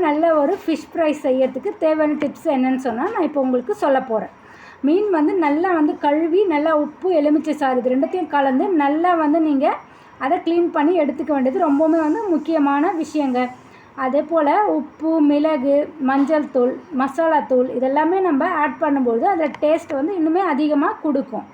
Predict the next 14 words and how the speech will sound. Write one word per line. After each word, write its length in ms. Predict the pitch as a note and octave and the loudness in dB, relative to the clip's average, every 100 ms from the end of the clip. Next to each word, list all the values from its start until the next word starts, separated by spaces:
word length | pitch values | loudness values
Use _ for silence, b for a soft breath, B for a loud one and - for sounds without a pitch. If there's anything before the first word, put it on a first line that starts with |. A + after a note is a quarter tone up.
| B B B B B B3+ | B B B B B 0
வறுத்து 300 | C#4+ F#4+ G4 | 2 2 0
எடுக்கும்பொழுது 480 | E4+ D#4+ C#4+ C4+ G4+ A#4+ | 0 2 2 2 2 0
அதில் 200 | D#4+ D4+ | 2 0
இது 80 | C#4+ D4+ | 0 0
போல 160 | D#4 F4+ D#4 | 2 2 2
வந்து 120 | F4+ G#4+ | 0 0
கொஞ்சம் 300 | D4+ D4+ D4+ | 0 0 -2
கொத்தா 300 | C#4 - E4+ D#4+ | -2 0 0 2
வந்து 160 | C#4 G#4+ G#4 | 0 -2 -2
கருவேப்பிலையை 520 | D#4 E4 E4+ E4 C#4+ C4 | 0 2 2 2 2 2
வந்து 140 | E4+ E4 | 2 2
நீங்க 180 | C4+ G4+ - B B B B | 2 -2 -4 B B B B
போட்டு 260 | E4 E4+ E4+ | 0 0 0
எடுத்துட்டீங்கன்னா, 600 | C#4+ - A#3 C4+ C4 D4+ | -2 -2 -4 -2 0 -2